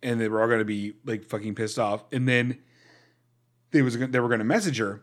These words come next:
and I was gonna wait three days, and then I was gonna <laughs> log back in and reply as Kat's mother, uh, saying that she, <laughs> she has cancer. She's not gonna make it. She's sick. And,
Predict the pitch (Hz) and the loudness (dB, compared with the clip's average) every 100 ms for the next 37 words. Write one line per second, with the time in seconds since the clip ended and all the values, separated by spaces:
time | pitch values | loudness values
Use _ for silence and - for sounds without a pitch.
0 | - 135 127 117 113 120 135 - 131 135 | -2 2 2 2 0 0 -2 -2 -2 4
1 | 147 131 110 - 120 117 107 113 110 107 | 4 4 0 -4 -4 -2 -2 -4 -6 -8
2 | - - - - - - - - - 147 | -12 -10 -8 -6 -8 -10 -16 -20 -4 0
3 | 139 135 127 123 151 139 110 107 _ _ | 0 0 -4 -4 -2 0 -2 -6 _ _
4 | _ _ _ _ _ _ - 131 107 101 | _ _ _ _ _ _ -10 -6 -6 -6
5 | - 113 110 104 - - - - - - | -6 -2 0 -2 -8 -18 -16 -16 -16 -12
6 | - 110 - - 120 - - 117 131 160 | -6 -4 -6 -4 -4 -6 -6 0 2 2
7 | 117 95 - _ _ _ _ - 107 101 | 0 -2 -10 _ _ _ _ -4 -2 -2
8 | 95 135 107 113 - - - - - - | 0 0 -2 -2 0 2 0 -6 -12 -14
9 | - - 123 - 131 - - - 117 - | -8 -6 -6 -8 -10 -10 -12 -12 -12 -10
10 | 123 107 - - 104 113 101 113 104 _ | -12 -12 -12 -10 -10 -10 -12 -12 -16 _
11 | 127 107 107 - - _ 160 127 127 139 | -18 -16 -16 -16 -16 _ -16 -16 -16 -20
12 | - - - - 117 - - _ 196 170 | -20 -18 -14 -12 -12 -14 -20 _ -10 -10